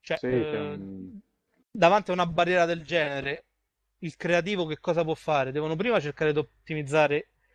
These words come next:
Speaker 1: il processo lavorativo, il processo produttivo, e poi possono pensare di, eh, parlare di creatività, che è un discorso secondo me completamente a parte rispetto ai problemi che hanno in questo momento.
Speaker 2: Certo.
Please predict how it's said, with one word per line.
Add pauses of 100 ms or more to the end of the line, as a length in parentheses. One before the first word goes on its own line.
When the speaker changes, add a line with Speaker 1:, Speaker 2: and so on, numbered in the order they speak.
(220)
Speaker 1:
il
processo
lavorativo,
il
processo
produttivo,
e
poi
possono
pensare
di, (540)
eh, (960)
parlare
di
creatività, (120)
che
è
un
discorso
secondo
me (560)
completamente
a
parte (340)
rispetto
ai
problemi
che
hanno
in
questo
momento. (420)
Speaker 2:
Certo.